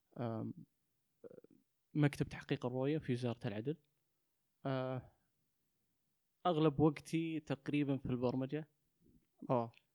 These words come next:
Speaker 1: لو ليفل، أشياء
Speaker 2: مم.
Speaker 1: مملة للعامة، لكن برضو عندي some interests يعني مختلفة، زي ما تقول بالفنتك،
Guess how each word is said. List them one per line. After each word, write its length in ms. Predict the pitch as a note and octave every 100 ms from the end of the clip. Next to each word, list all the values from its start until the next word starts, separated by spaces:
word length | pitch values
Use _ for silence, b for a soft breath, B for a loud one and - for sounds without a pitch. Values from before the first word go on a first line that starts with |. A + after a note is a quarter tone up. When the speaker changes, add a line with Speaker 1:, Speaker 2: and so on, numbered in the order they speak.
| -
Speaker 1:
لو 180 | C#3+ D#3
ليفل، 380 | C#3+ C3+ D3+ F3+ - -
أشياء 280 | D3 C3 E3
Speaker 2:
مم. 80 | D3+
Speaker 1:
مملة 340 | D#3 D#3+ C3+
للعامة، 520 | C3 C3+ C#3 C3 C#3 E3
لكن 420 | C3 - D3+ D3 b b b
برضو 200 | G3 F3+
عندي 260 | E3 F3 C#3+
some 300 | - D#3 D3+
interests 400 | D3 C#3+ - C3+
يعني 220 | A#2+ B2+
مختلفة، 460 | B2+ - C3+ A#2+ B2+
زي 200 | B2+ B2
ما 100 | A#2+
تقول 200 | - A#2+
بالفنتك، 760 | A2+ - E3 D#3 D3+ - -